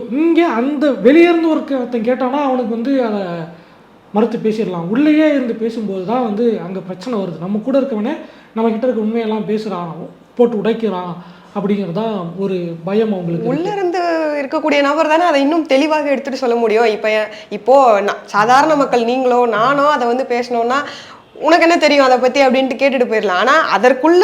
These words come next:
Speaker 2: இருந்துகிட்டு அதை விமர்சிக்கிறது அப்படிங்கிறது ரொம்பவே வலிமையான, ரொம்பவே கடினமான விஷயமும் கூட.
Speaker 1: அந்த வலிமையான, கடுமையான விஷயங்களை எதிர்கொள்ள முடியாதனால தான் இன்னைக்கு இந்த
Speaker 2: ம்.
Speaker 1: விருதை கொடுக்க கூடாது அப்படிங்கிறாங்க. நீங்க நியாயமா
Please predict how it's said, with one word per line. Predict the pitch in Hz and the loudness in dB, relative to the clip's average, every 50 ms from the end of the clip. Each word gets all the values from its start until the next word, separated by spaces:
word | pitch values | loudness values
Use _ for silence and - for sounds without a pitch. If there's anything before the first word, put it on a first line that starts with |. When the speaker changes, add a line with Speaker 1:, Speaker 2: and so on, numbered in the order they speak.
| 427 | 4
Speaker 2:
இருந்துகிட்டு | 427 403 349 381 - 359 349 285 | 4 4 2 0 0 0 2 4
அதை | 349 339 285 294 285 277 | 4 4 4 4 0 0
விமர்சிக்கிறது | 269 277 320 311 311 277 247 285 285 262 285 285 | 2 0 0 0 -2 -2 0 0 2 2 2 2
அப்படிங்கிறது | 277 220 254 254 247 247 247 247 285 277 | 0 0 0 0 2 2 2 2 2 2
ரொம்பவே | 233 220 214 226 240 285 285 262 277 294 | 2 0 0 -2 -2 -2 0 2 0 0
வலிமையான, | 294 247 208 214 240 269 277 277 262 262 254 247 254 285 320 320 - - - - - | 0 0 -2 -2 0 0 2 2 2 2 0 -2 -2 -2 -4 -4 -6 -10 -16 -12 -6
ரொம்பவே | - 202 214 247 269 277 294 | -4 -2 0 0 2 2 2
கடினமான | 285 277 208 214 254 285 285 285 277 277 285 269 | 2 2 2 4 4 4 4 4 4 4 4 2
விஷயமும் | 254 240 - 254 240 240 240 240 233 | 2 0 0 -2 -2 -2 -2 -2 -4
கூட. | 233 220 196 185 170 - - - | -4 -4 -4 -4 -6 -8 -10 -4
Speaker 1:
அந்த | 214 220 240 240 233 | -2 2 4 4 4
வலிமையான, | 196 202 247 269 302 302 302 302 294 285 277 277 262 269 269 294 302 302 294 - | 6 6 6 4 4 4 2 2 2 2 2 2 2 2 0 0 -2 -4 -6 -4
கடுமையான | - 226 208 269 269 277 277 269 277 277 269 | -2 0 0 2 2 2 2 2 2 0 0
விஷயங்களை | 247 - 247 240 220 214 202 202 | -2 -2 -2 0 0 2 2 2
எதிர்கொள்ள | 208 262 277 - 294 277 262 | 0 0 0 2 2 2 2
முடியாதனால | 233 214 214 208 233 233 233 214 202 190 185 185 175 | 2 2 2 2 2 2 2 0 -2 -4 -4 -6 -6
தான் | 180 196 233 285 302 - - - - - - | -4 -4 -4 -4 -6 -8 -14 -20 -20 -8 0
இன்னைக்கு | 233 247 254 240 220 | 2 4 4 4 4
இந்த | 208 | 4
Speaker 2:
ம். | 190 | 4
Speaker 1:
விருதை | 226 247 240 247 - | 4 4 4 2 2
கொடுக்க | 233 233 226 226 | 2 0 0 -2
கூடாது | 220 196 190 190 180 185 196 | -2 -2 -4 -4 -4 -4 -4
அப்படிங்கிறாங்க. | 170 185 180 170 165 160 165 | -4 -4 -4 -4 -4 -4 -4
நீங்க | 196 220 220 202 185 190 | -4 -2 -2 -2 -2 -2
நியாயமா | 233 277 277 247 233 254 311 | -2 -2 0 0 0 -2 -2